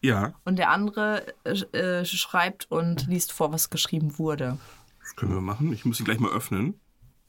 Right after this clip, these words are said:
Speaker 1: Aber ich war gestern,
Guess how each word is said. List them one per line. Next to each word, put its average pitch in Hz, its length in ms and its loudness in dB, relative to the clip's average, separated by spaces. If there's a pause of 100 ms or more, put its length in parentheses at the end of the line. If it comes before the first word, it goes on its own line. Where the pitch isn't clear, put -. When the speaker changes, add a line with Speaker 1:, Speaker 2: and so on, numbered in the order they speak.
(2250)
Speaker 1:
Aber 107 240 2
ich - 140 -4
war 131 100 0
gestern, 208 680 0